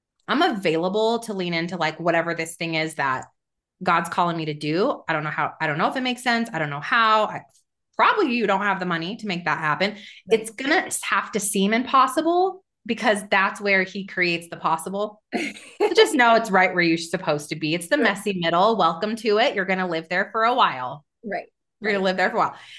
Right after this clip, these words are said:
Speaker 1: So that third step is to inventory, 'cause now we gotta figure out, what is it? How do I take those first few steps?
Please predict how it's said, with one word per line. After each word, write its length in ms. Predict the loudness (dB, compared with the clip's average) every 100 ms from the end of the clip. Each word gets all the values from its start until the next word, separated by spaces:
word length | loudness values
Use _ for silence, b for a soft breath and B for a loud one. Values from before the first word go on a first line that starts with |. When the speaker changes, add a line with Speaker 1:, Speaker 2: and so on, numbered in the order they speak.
| -8
Speaker 1:
So 120 | 0
that 220 | 0 0
third 260 | -2 -2 -2
step 260 | -4 -4
is 120 | -4 -10
to 160 | -12
inventory, 560 | -6 -4 -2 -6 -6 -6
'cause 160 | -4 -2
now 300 | 0 2 4
we 80 |
gotta 180 | 4 2
figure 300 | 0 -2 0
out, 280 | 2 0 0
what 220 | -2 2
is 120 | 2 0
it? 120 | -4 -12 _ _ _ _ -20 -20 -6
How 260 | -2 -2
do 360 | -4 -6 -6 -2
I 160 | -2
take 280 | -4 -6 -4
those 220 | -2 -4
first 400 | -2 -4 -4 -10 -6
few 260 | -2 0
steps? 500 | -2 -4 -4 -4 -14